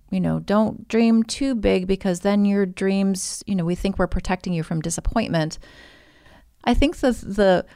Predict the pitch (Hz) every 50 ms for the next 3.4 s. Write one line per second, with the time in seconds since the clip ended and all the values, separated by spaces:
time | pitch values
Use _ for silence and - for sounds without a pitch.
0 | _ - - 233 233 208 214 247 262 262 233 220 247 262 233 196 196 196 196 202
1 | 208 196 196 190 - - 160 175 185 - - - 226 185 175 170 170 165 - -
2 | - 180 175 180 180 - - - 180 185 180 - 185 180 165 175 175 185 185 -
3 | - - 190 180 175 175 175